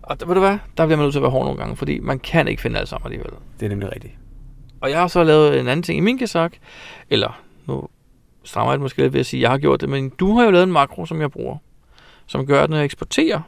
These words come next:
Speaker 1: så bliver der foran navnet tilføjet, øh, et udråbstegn, og så antallet af, nej, undskyld, et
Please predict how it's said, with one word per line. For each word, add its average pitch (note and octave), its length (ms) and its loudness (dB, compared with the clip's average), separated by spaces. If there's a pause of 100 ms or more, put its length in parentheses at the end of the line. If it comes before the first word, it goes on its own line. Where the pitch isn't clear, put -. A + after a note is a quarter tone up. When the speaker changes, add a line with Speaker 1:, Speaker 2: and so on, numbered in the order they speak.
Speaker 1:
så - 120 -14
bliver F3+ 160 0
der E3 60 2
foran F#3 380 -2
navnet F3 320 0
tilføjet, E3+ 560 -4 (880)
øh, C#3 220 2
et D#3+ 120 0
udråbstegn, A3+ 600 2 (120)
og - 120 -4
så - 180 -4
antallet F#3+ 440 0
af, D3+ 320 -2 (420)
nej, D#3 180 2
undskyld, F#3 360 2 (1700)
et F3 140 4